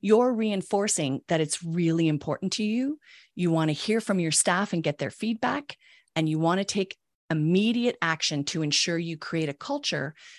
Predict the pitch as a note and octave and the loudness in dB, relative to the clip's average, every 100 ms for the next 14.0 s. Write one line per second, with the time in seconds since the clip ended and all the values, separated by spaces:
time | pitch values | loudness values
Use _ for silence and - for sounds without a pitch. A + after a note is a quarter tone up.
0 | - - D#3+ E3+ D#3 D3+ - - F3 E3 | -8 -2 -2 0 -2 -4 -4 -6 -2 0
1 | G3 G#3 - D#3+ D3+ D#3 - _ C3+ C#3 | 0 -2 -2 2 2 0 -8 _ -4 -2
2 | C#3+ - C#3+ - - - A#2+ B2+ G2 A1+ | -4 -4 -6 -6 -10 -4 -2 -2 -6 -8
3 | G1+ _ _ _ - D3+ D#3 - - E3 | -14 _ _ _ -6 -2 -2 -4 -8 0
4 | G3 A#3 E3+ D#3 D3 D3 - C#3 C#3+ D#3 | 2 4 2 0 -2 -4 0 2 2 2
5 | F#3+ F#3+ G#3 D3+ C3 D3 _ _ - C#3+ | -2 -2 -2 0 -2 -6 _ _ -10 -6
6 | C#3+ - - - _ _ _ _ _ _ | -6 -8 -10 -12 _ _ _ _ _ _
7 | _ _ _ _ - - - - - F#3 | _ _ _ _ -20 -20 -20 -10 -2 0
8 | A#3 E4 D#4 D#4 - - D#4 E4 - F#3 | 0 0 -4 -2 -4 -2 -2 -2 2 0
9 | - - - _ _ - D#3+ F3 - B3 | 0 -6 -8 _ _ 0 2 2 0 -2
10 | B3 A#3+ A3 A3 A#3 B3 A#3 A3 G3+ - | 0 -2 -2 -2 0 0 0 0 -2 0
11 | G3+ G3+ G#3 G#3 - - - - F#3 - | 0 0 -2 -4 -8 -20 -10 -2 0 2
12 | F#3 E3+ F3 F3+ - E3+ D#3+ C#3 D#3 - | 4 4 6 4 2 2 2 2 -2 -4
13 | - D#3+ - D3 D3+ - F#3+ E3+ D3+ B2 | 0 0 4 4 6 4 2 2 0 -2